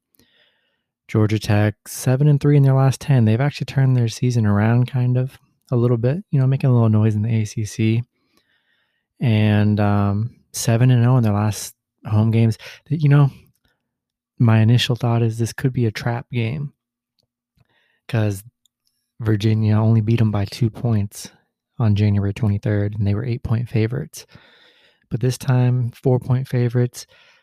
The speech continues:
getting closer to tournament time. I think Virginia gets their act together. I think Virginia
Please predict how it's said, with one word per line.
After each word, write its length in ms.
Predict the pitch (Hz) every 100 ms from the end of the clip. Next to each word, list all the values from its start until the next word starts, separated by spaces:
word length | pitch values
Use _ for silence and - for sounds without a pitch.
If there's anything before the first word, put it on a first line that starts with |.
| _ _ _ _ -
getting 260 | 131 135
closer 340 | 120 123 117 123
to 80 | 107
tournament 480 | - 113 113 117
time. 520 | - 113 110 110 113 117 _ _ _
I 100 | 123
think 200 | 113 113
Virginia 360 | 107 104 104 101
gets 180 | 104 -
their 160 | 107
act 280 | 104 98 -
together. 500 | 110 104 101 101 98 - _ _ _ _
I 80 | 110
think 200 | 120 107
Virginia 380 | 113 104 98